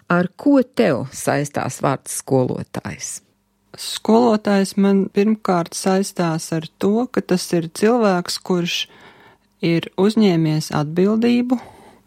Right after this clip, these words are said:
Speaker 2: um, nodot, um, citiem savu pieredzi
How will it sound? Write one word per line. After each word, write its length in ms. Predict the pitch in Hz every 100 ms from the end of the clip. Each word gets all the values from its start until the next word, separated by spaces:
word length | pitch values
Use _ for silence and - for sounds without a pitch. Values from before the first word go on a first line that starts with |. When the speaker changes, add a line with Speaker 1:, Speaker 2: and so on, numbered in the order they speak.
| - - - _ -
Speaker 2:
um, 320 | 170 170 165
nodot, 800 | 170 185 214 220 190 170 165 -
um, 360 | - 165 160 160 -
citiem 800 | - 190 269 - 214 185 175 -
savu 540 | - - 185 190 175
pieredzi 760 | 165 - 160 156 160 208 220 302